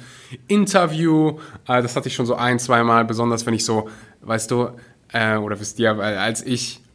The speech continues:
angefangen habe, quasi, oder bevor meiner Zeit, bevor ich Social Media gemacht habe, gab's so ein paar Leute, die, die ich verfolgt habe.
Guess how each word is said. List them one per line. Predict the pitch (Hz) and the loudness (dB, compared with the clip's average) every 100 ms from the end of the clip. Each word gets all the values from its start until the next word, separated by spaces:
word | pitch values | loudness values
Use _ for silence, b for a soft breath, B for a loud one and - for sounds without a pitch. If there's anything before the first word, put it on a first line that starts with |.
| _ _ _ - | _ _ _ -2
angefangen | 143 190 156 - 120 113 | 2 2 2 2 2 2
habe, | 113 110 107 107 104 104 - _ _ | 2 2 2 0 -2 -4 -14 _ _
quasi, | - 107 104 104 101 101 - - | -2 0 0 -2 -6 -8 -16 -8
oder | 104 87 | -8 -8
bevor | 78 95 107 110 - 143 135 | -14 -16 -10 -10 -2 2 4
meiner | 123 110 | 4 2
Zeit, | 110 120 110 104 - - | 0 2 2 0 -8 -18
bevor | - 107 - 123 | -14 -10 0 0
ich | 120 | 0
Social | 113 113 | -4 -2
Media | 117 110 | -2 -2
gemacht | 104 101 107 | -2 -4 -6
habe, | 104 | -6
gab's | 104 113 117 | 0 0 0
so | 117 | -2
ein | 104 107 | -2 -6
paar | - 120 117 | -4 -2 0
Leute, | 117 117 117 110 | 0 -2 -4 -4
die, | 113 110 110 110 | -2 -2 -2 -6
die | 107 113 131 | -2 2 2
ich | 147 | 2
verfolgt | 123 110 104 101 | 0 2 -2 0
habe. | 104 101 98 | -6 -6 -16